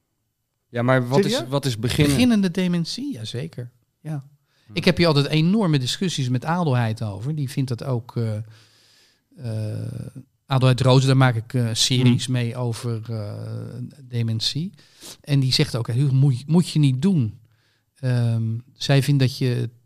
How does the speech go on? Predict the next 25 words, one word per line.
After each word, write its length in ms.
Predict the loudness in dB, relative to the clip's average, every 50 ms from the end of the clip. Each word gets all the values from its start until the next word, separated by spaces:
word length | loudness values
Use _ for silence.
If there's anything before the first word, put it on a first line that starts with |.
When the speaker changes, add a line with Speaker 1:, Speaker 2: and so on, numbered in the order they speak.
| _ _ _ _ _
Speaker 3:
tot 180 | -4 -2 0 0
het 160 | 0 0 2
laatst 460 | 2 4 4 4 2 2 0 -2 0
toe, 280 | 2 2 2 2 0 -2
eh, 440 | -4 -2 -2 0 0 0 -2 -2 -2 -4
ja, 220 | -2 -2 -2 -2 -2
moet, 280 | 0 0 0 -2 -2
moet 180 | -2 -2 -2 0
ervaren 580 | 0 0 0 2 4 6 6 6 6 4 2 0
wat 220 | 0 0 0 0
je, 220 | -2 -2 -2 -2 -2
wat 220 | -2 -2 -2 -2
je 80 | -4 -4
overkomt. 600 | -4 -4 -4 -4 -6 -4 -4 -4 -4 -4 -4 -4
Maar 280 | -4 -4 -4 -4 -8
ja, 180 | -10 -12 -12 -10 -6
ik 200 | -6 -6 -6 -6
vind, 400 | -4 -2 -2 -2 -2 -4 -8 -14 -18 -20 _ _ _ _ _
als 120 | _ -4 -2
je 80 | 0
dat 180 | 0 -2 -4 -4
korte 280 | 0 0 0 2 0 -2
termijn 520 | -2 0 2 2 2 2 2 2 0 2
geheugen, 640 | 2 2 2 4 4 4 2 2 -2 -4 -8 -8 -6 -6
eh, 100 | -4